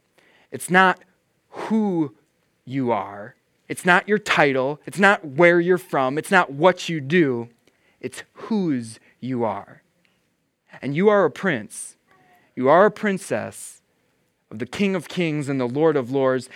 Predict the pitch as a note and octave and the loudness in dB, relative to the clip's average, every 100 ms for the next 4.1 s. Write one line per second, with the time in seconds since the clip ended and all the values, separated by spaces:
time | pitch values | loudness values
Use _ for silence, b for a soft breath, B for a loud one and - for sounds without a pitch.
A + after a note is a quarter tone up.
0 | B C3+ - G3 C#3+ - - - G#3+ G#3 | B -12 -2 0 0 -2 -8 -2 2 2
1 | C3+ C3+ B2 A#2+ A#2 _ _ _ _ _ | 0 -4 -2 -2 -4 _ _ _ _ _
2 | _ _ _ _ _ _ _ D3 D3 B2 | _ _ _ _ _ _ _ -10 -8 -6
3 | D3 B2 D3 B2 - D3 - G#2 - - | -4 -2 -2 -4 -4 -4 -4 -14 -16 -20